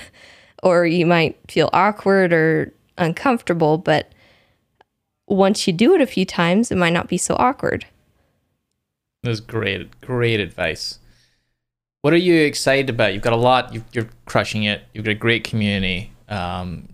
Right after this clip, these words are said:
Speaker 2: you're an awesome person. I've just really enjoyed getting to know you over the last
Speaker 1: Oh,
Speaker 2: thirty minutes. What are
Speaker 1: thank
Speaker 2: you
Speaker 1: you.
Speaker 2: excited about?
Speaker 1: Oh, gosh, for the future? Um,
Speaker 2: Mm-hmm.
Speaker 1: well,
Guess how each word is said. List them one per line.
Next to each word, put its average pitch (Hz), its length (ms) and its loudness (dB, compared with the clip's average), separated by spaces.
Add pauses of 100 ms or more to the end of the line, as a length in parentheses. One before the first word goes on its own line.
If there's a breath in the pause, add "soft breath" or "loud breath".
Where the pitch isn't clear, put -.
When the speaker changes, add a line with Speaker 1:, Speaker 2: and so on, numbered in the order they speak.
(140)
Speaker 2:
you're 113 140 0
an 113 60 -2
awesome 110 360 -2
person. 101 440 -4
I've 95 260 -4
just - 220 -12
really 104 280 0
enjoyed 95 320 0
getting 92 160 -6
to - 100 -16
know 98 100 -6
you 87 120 -6
over 82 80 -8
the 92 80 -10
last 76 220 -2
Speaker 1:
Oh, 214 80 -2 (120)
Speaker 2:
thirty 104 180 -2
minutes. 95 260 -6
What 131 80 0
are 135 60 2
Speaker 1:
thank 127 80 0
Speaker 2:
you 143 40 2
Speaker 1:
you. 147 60 2
Speaker 2:
excited 95 320 -2
about? - 260 -6 (560)
Speaker 1:
Oh, 226 160 4
gosh, 208 380 2
for 220 120 2
the 208 80 2
future? 254 360 0 (480 loud breath)
Um, 233 640 4 (1080)
Speaker 2:
Mm-hmm. 233 140 -4
Speaker 1:
well, 339 380 2